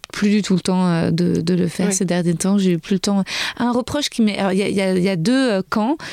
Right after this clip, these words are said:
Speaker 1: Il y a le camp de ceux qui sont pro-intro et ceux qui trouvent que parfois, c'est trop long. L'enchaînement du pré-roll, plus de l'intro, qui veulent être tout de suite dans la discussion. Toi,
Speaker 2: Ah ouais ?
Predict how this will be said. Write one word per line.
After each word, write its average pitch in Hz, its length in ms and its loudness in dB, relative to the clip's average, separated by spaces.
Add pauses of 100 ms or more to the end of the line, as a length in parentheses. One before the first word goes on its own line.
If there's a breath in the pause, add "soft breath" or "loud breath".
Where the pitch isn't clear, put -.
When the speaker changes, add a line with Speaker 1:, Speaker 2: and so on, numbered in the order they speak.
(220 loud breath)
Speaker 1:
Il - 20 0
y 214 40 2
a - 20 2
le 208 120 0
camp 247 200 0
de 214 80 4
ceux 208 160 0
qui - 160 -4
sont 196 160 2
pro-intro 240 760 0
et 208 60 -2
ceux - 160 -2
qui - 120 -6
trouvent - 180 -8
que 240 80 0
parfois, 214 280 -2
c'est 214 140 -2
trop 226 260 -2
long. 190 180 0 (340 loud breath)
L'enchaînement 214 460 2
du 208 120 4
pré-roll, 214 520 0
plus - 160 -8
de 208 100 2
l'intro, 202 360 0
qui - 140 -4
veulent 202 140 2
être 202 100 0
tout 254 120 0
de - 40 0
suite 247 160 0
dans 220 120 0
la 208 100 0
discussion. 202 500 -2
Toi, - 80 -8 (300 loud breath)
Speaker 2:
Ah 285 60 0
ouais ? - 20 -2